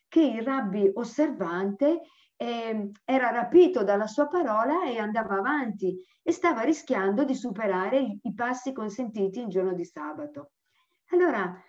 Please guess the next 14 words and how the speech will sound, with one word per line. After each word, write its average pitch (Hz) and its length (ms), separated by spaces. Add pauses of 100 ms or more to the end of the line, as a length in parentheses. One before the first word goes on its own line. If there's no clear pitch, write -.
(140)
l'eretico 285 1080
si 320 240
gira 254 340
e 233 100
gli 220 100
dice: 214 340
"Ehi, 359 180
stai 226 280
attento, 262 800 (220)
guarda 226 380
che 196 120
tu 240 120
sei 240 180
osservante, 180 880